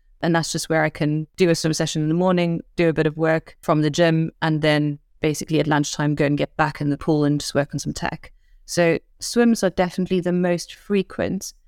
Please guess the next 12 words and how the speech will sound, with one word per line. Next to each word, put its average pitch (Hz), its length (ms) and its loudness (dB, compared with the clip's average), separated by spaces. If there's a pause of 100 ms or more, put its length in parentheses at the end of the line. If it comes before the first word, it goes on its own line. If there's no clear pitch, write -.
(320)
but 185 120 2
it's 185 140 -2
also 196 220 -2
the 185 80 0
lowest 175 340 0
impact. 208 540 -4 (460)
So 170 460 -2 (160)
that's 180 280 0
why 165 140 4
we 156 100 -2
do 165 160 0
that. 185 380 0